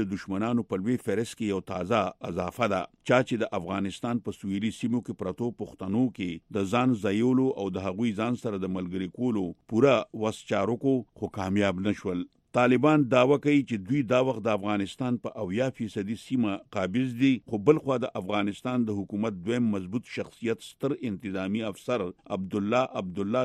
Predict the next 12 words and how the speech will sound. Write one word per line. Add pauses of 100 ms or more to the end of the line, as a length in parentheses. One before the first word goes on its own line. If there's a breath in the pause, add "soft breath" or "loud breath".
د
هندوستان
په
خپله
دوره
کې
ورکړي
یو
بیان
کې
په
افغانستان